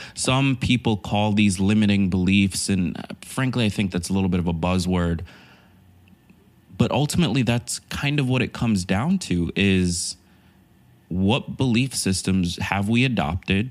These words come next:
throughout our life, whether from our parents or our friends or our teachers or our colleges or our churches? What belief systems have we adopted that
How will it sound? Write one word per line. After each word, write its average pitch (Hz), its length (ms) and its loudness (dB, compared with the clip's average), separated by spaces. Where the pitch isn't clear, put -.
throughout 101 560 0
our 117 180 0
life, 90 320 -2
whether 95 260 2
from 95 300 0
our 87 140 2
parents 98 640 0
or 87 100 0
our 85 100 0
friends 92 640 0
or 85 140 -2
our 80 240 -2
teachers 92 720 0
or 80 140 -2
our 73 100 -6
colleges 92 640 -2
or 73 140 -4
our - 100 -8
churches? 90 640 -4
What 104 420 -2
belief 117 340 2
systems 90 800 -2
have 110 400 -4
we 113 180 4
adopted 95 760 -2
that 90 520 0